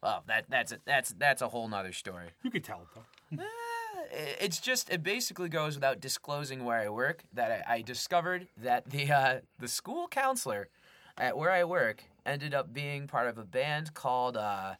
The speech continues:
Speaker 1: Half Cocked that was, like, getting really big in the early two thousands, and they had, like, their biggest thing was the song that was a cover of Pat Benatar.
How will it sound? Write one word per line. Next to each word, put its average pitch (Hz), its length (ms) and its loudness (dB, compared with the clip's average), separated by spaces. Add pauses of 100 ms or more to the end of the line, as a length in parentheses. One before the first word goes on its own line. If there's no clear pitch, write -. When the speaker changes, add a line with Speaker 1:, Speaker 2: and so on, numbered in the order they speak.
(320)
Speaker 1:
Half 175 400 2
Cocked 120 500 0 (420)
that 120 140 4
was, 127 160 0
like, 120 180 -2
getting 160 200 -8
really 180 200 -4
big 151 400 2
in 131 220 -10
the 127 100 -2
early 143 220 0
two 139 200 -10
thousands, 131 520 2
and 110 80 -10
they 117 80 -6
had, 127 280 4
like, 120 320 2
their 120 100 -6
biggest 139 360 -6
thing 127 200 -2
was 113 140 -6
the 107 60 -12
song 117 520 4 (200)
that 101 60 -10
was 104 120 -8
a - 40 -16
cover 120 400 2
of 110 160 -6
Pat 110 240 0
Benatar. 101 580 -4